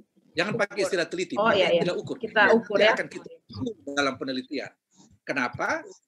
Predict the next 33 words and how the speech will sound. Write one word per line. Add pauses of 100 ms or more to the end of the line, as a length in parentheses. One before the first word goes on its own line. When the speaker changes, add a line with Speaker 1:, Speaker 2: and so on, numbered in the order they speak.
(100)
Speaker 1:
Karena
dalam
teori
itu
Ibu
sudah
belajar
tentang
kompetensi
itu
ada
empat. (1040)
Begitu. (520)
Jadi
nanti (120)
Ibu
ukur
ini
teman-teman
guru
Pak
ini,
apakah
dia
punya
empat-empat (120)
semua
kah? (1040)
Hanya
punya
tiga
saja
kah?